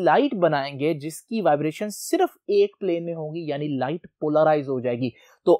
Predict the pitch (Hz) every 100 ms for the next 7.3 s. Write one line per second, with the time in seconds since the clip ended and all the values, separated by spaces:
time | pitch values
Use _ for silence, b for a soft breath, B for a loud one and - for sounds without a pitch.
0 | - 254 339 359 440 208 185 170 180 214
1 | 190 185 196 208 202 170 156 170 175 151
2 | 147 208 - - 370 190 151 139 131 127
3 | 120 127 123 120 165 254 B B 214 220
4 | 254 214 190 - 202 214 226 233 190 175
5 | 160 160 233 - b b 151 165 175 254
6 | 269 - 226 190 196 143 139 156 214 311
7 | 311 240 247